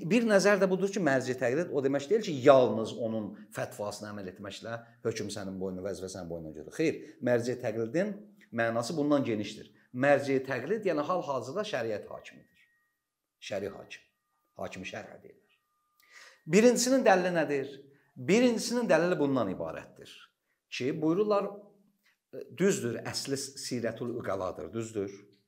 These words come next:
Sirə Üqəladır. Amma bu Sirə Üqəlanı dedi axı, nəinki rədd etməyiblər, rədd etməmək kifayət də hüccət olmalıdır. Gəlib təkid ediblər. Nə ilə? Qur'an-ı Kərimdə,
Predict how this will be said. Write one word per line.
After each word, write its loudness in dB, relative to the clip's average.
Sirə -8
Üqəladır. -10
Amma 2
bu 0
Sirə 0
Üqəlanı -2
dedi 2
axı, -2
nəinki -2
rədd 2
etməyiblər, 0
rədd 8
etməmək 2
kifayət 4
də 6
hüccət 0
olmalıdır. -8
Gəlib 4
təkid -2
ediblər. 0
Nə 6
ilə? 8
Qur'an-ı 4
Kərimdə, 0